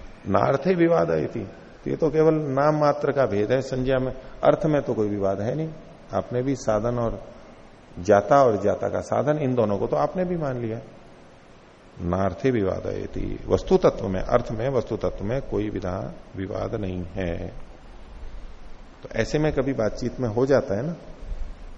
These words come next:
फिर बाद में पता लगता है, अच्छा, इस शब्द का वो आप ये अर्थ ले रहे हो, ये ले रहे हो, अरे, तो, तो शब्द के कारण ही हम गलत समझ रहे थे। ठीक है, मूल तत्व तो है, और जब मूल तत्व वही है,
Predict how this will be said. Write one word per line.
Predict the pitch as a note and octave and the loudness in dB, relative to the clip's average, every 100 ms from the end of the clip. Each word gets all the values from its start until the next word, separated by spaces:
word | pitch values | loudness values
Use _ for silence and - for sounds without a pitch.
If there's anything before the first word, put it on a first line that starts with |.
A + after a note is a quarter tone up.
| - - - - - - | -14 -12 -10 -10 -12 -12
फिर | G#2 | -12
बाद | F#2+ G2+ A2+ | 0 2 2
में | A#2+ | 0
पता | B2 A#2+ | 0 2
लगता | A#2 A2+ A#2+ | 0 0 0
है, | A2+ | 0
अच्छा, | - | -2
इस | A#2+ C3 - | -4 -4 -2
शब्द | A2+ A#2+ | -4 -2
का | A#2 | -2
वो | A2+ A#2 | 0 0
आप | A2 A2 | 0 0
ये | G#2+ C#3 | 2 4
अर्थ | A#2+ A2 | 4 2
ले | G#2 | 0
रहे | G2+ G#2 | 0 0
हो, | |
ये | G#2 | 0
ले | G2+ | -2
रहे | G#2+ | 2
हो, | A#2 | 2
अरे, | A2 G#2+ G#2 | 2 2 0
तो, | A2+ | -2
तो | G#2+ | -6
शब्द | G#2+ G2+ G#2 | -6 -6 -4
के | B2 | -4
कारण | A#2+ A2+ A2+ | -2 -2 -2
ही | A2 | -6
हम | G#2 G2+ - - - | -6 -8 -12 -12 -6
गलत | G2+ G2+ | -4 -4
समझ | G2 F#2+ | -8 -8
रहे | F#2+ G2 | -6 -6
थे। | A#2 D3+ - - - - | -8 -12 -14 -20 -14 -6
ठीक | E3+ | -4
है, | F#3 | -4
मूल | D3 C#3+ C#3+ | -2 -4 -4
तत्व | - - C3+ | -4 -4 -2
तो | - B2 | 0 0
है, | C#3 | 2
और | B2+ | 2
जब | C3 | 0
मूल | A#2+ C3+ | 2 2
तत्व | C3+ C#3 - | 2 0 0
वही | B2+ B2 D3 | 0 2 4
है, | D3 C#3 | 4 2